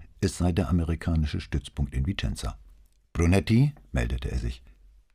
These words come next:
„Kommissario Brunetti“, sagte wieder eine andere Stimme, „hier spricht Captain Duncan von der Militärpolizei in Vicenza. Könnten Sie mir bitte sagen, was Sie wissen wollten?“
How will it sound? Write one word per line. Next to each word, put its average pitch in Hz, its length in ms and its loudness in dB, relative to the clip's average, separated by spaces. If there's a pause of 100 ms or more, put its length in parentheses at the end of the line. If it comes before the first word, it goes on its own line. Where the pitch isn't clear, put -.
„Kommissario 165 720 8
Brunetti“, 90 760 2
sagte 76 420 0
wieder 87 260 2
eine 71 240 2
andere 73 280 2
Stimme, 85 380 4 (400)
„hier 131 200 4
spricht - 380 -2
Captain 104 380 4
Duncan 90 460 6
von 78 200 2
der 73 100 2
Militärpolizei 71 920 2
in 65 80 2
Vicenza. - 540 -2 (260)
Könnten 156 400 4
Sie 139 140 6
mir 127 160 6
bitte 113 240 2
sagen, 95 460 6
was 87 120 2
Sie 87 120 2
wissen 87 240 2
wollten?“ 85 340 4